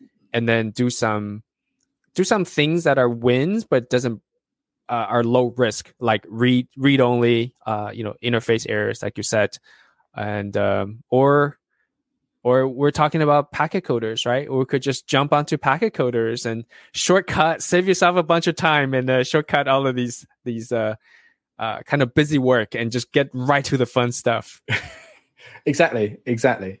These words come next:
Speaker 2: Yeah. <laughs>
Speaker 1: Nice.
Speaker 2: But, um,
Speaker 1: Well
Speaker 2: the, the other thing I would say is that you,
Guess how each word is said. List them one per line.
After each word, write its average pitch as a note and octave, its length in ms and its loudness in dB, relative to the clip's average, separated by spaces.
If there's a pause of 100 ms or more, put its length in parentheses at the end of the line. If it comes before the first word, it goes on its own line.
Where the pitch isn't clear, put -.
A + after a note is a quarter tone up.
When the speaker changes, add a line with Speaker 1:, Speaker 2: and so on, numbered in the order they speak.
(140)
Speaker 2:
Yeah. G2+ 260 -6 (100)
<laughs> - 260 -4 (340)
Speaker 1:
Nice. G#2+ 400 -4
Speaker 2:
But, C3+ 260 0
um, C3+ 180 4 (140)
Speaker 1:
Well - 100 -18 (280)
Speaker 2:
the, F3 260 2
the G3+ 80 4
other A3+ 120 -2
thing G#3 180 0
I F3+ 40 4
would F#3+ 180 2
say A2+ 260 0
is A#2+ 280 -2
that A#2+ 320 0 (680)
you, C3+ 200 -2